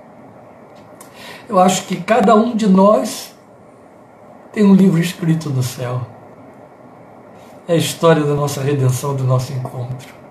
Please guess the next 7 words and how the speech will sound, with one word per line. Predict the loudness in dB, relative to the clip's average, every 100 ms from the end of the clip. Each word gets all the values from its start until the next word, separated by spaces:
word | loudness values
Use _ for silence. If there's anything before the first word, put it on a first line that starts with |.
| -20 -20 -20 -20 -20 -20 -20 -20 -20 -20 -20 -20 -4
Cada | 0 2
um | 2
de | 2
nós | 2 4 4 2
é | -2
uma | 0 -2 -4 -6 -16 -20 -20 -8
Ruth | -2 -2 -4 -14